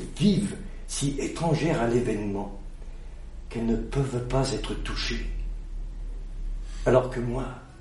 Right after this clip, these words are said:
dans le fin fond de moi-même, je suis tout aussi innocent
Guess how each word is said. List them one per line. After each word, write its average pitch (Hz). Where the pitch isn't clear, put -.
dans 151
le 175
fin 185
fond 214
de 175
moi-même, 165
je 180
suis -
tout -
aussi -
innocent 196